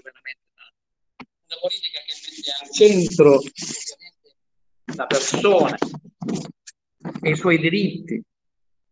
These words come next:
e che definisca in modo chiaro le responsabilità degli Stati membri nella gestione della migrazione, la responsabilità degli Stati membri, perché dobbiamo stare attenti, ragazzi, soprattutto quando parliamo di Europa, l'Europa,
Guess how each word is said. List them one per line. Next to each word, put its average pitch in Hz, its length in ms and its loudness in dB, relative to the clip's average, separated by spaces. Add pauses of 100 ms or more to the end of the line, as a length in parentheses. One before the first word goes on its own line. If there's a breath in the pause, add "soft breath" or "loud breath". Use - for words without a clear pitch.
e 156 120 -8
che 180 120 4
definisca 180 500 6
in 170 80 6
modo 165 200 6
chiaro 160 800 -2 (300)
le 165 120 2
responsabilità 180 760 4
degli 165 240 2
Stati 160 300 -2
membri 156 560 4 (360)
nella 165 280 6
gestione 156 600 2 (260)
della 156 360 4
migrazione, 143 1040 0 (120)
la 170 180 0
responsabilità 160 800 0
degli 147 240 2
Stati - 260 0
membri, 151 360 4 (220 soft breath)
perché 170 200 0
dobbiamo 175 320 4
stare 175 220 2
attenti, 165 440 0
ragazzi, 147 320 -2
soprattutto 160 760 0 (220 soft breath)
quando 151 220 2
parliamo 156 340 4
di 151 80 2
Europa, 165 440 8
l'Europa, 151 580 4